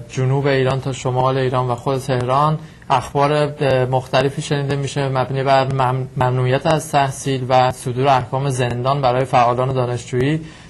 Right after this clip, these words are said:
به طور مثال، در دانشگاه سیستان و بلوچستان هشت دانشجو ممنوع از تحصیل شدن. چندی پیش هم در دانشگاه بابل دیدیم که ده دانشجو به کمیته انضباطی احضار شدن و سه تاشون،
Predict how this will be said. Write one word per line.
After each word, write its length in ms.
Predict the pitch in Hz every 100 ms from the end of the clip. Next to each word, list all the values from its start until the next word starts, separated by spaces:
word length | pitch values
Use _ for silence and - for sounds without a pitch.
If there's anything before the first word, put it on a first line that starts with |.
| -
به 60 |
طور 160 | 139 147
مثال، 320 | 143 143 143
در 160 | 143 131
دانشگاه 400 | 131 127 143 143
سیستان 480 | - 131 - 131
و 40 | 127
بلوچستان 960 | 127 123 127 139 123 - 143 160 165 160 - - -
هشت 380 | - 143 160 -
دانشجو 640 | 151 143 135 - 147 147 151 - - - -
ممنوع 280 | 131 131
از 160 | 131 127
تحصیل 380 | 127 123 - 139
شدن. 360 | 151 147 139
چندی 300 | 131 135 127
پیش 220 | 120 127 151
هم 120 | 143
در 160 | 127
دانشگاه 600 | 123 127 120 - 131 139
بابل 460 | 135 131 123 117 139
دیدیم 240 | 143 143
که 120 | 131 123
ده 300 | 135 139 -
دانشجو 680 | 143 143 131 - 139 143 135 - -
به 60 | 143
کمیته 360 | 131 131 127 139
انضباطی 600 | 139 123 123 123 117 147
احضار 280 | 131 143
شدن 260 | 139 139 135
و 80 | 127
سه 160 | 135
تاشون، 500 | 131 135 - 139 139